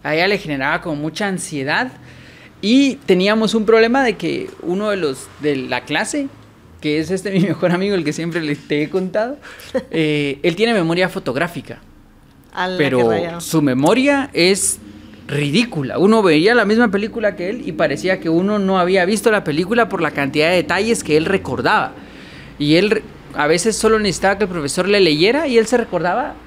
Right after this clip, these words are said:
Speaker 1: absolutamente de todo. Entonces aquel nunca estudiaba. No, no necesitaba estudiar porque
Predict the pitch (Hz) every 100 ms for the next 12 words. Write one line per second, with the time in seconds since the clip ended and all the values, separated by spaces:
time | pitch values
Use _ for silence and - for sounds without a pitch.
0 | - - 170 - 160 170 175 180 165 139
1 | - 247 220 - 233 269 254 233 339 427
2 | 427 269 - 156 120 131 202 190 - -
3 | - - - - - 196 233 202 202 226
4 | 233 220 202 - 131 202 247 202 - 151
5 | 139 190 233 311 277 220 170